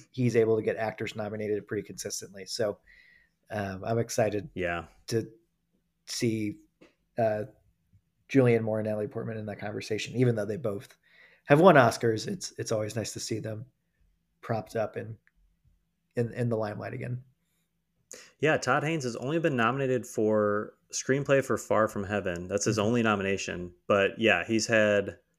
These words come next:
Speaker 2: uh, Julianne Moore, uh, for Far From Heaven, Cate Blanchett for Carol, Cate Blanchett for I'm Not There, and Rooney Mara for Carol, all nominated for their performances in his
Speaker 1: Mm-hmm.
Speaker 2: movies. So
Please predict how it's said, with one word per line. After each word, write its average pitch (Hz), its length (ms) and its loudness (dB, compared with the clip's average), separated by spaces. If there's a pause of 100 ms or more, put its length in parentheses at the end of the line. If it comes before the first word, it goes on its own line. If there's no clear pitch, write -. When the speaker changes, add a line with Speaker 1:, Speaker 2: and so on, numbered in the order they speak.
(720)
Speaker 2:
uh, 95 340 -2
Julianne 127 360 2
Moore, 110 580 2 (440)
uh, 92 400 -4
for - 160 -6
Far 98 240 0
From 95 120 -10
Heaven, 104 260 0
Cate 104 200 2
Blanchett 101 380 0
for 104 80 -2
Carol, 98 640 2 (220)
Cate 107 200 -2
Blanchett 95 320 -2
for 95 120 0
I'm 92 80 -2
Not 92 200 -2
There, 143 340 6
and 107 140 2
Rooney 104 160 2
Mara 98 280 2
for - 120 -6
Carol, 90 360 -2
all 95 220 -4
nominated 90 500 -6
for 92 180 -2
their 92 140 -2
performances 90 640 -8
in 123 120 -2
his 107 120 -6
Speaker 1:
Mm-hmm. 87 80 -10
Speaker 2:
movies. 87 260 -8
So 90 360 -2